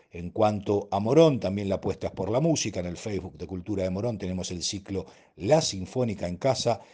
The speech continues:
en este caso Trompetas Parte dos. El video también está disponible en el Facebook Cultural de Morón.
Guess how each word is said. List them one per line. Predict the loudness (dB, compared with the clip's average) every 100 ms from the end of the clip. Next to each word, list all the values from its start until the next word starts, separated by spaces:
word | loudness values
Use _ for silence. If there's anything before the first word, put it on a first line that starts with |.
| -20 -10
en | -6
este | -4 -4
caso | 0 2 2 2 0
Trompetas | -2 -4 -2 -2 -2 -4
Parte | 0 2 2 2
dos. | 2 2 -2 -12 _ -12
El | -6
video | 2 4 4
también | 2 -2 -4
está | -2 -2
disponible | -2 -4 -4 0 -2
en |
el | -2 -4
Facebook | -4 -4 -4 -6 -10
Cultural | -6 -4 -2 0 0
de | -2
Morón. | -2 -2 -4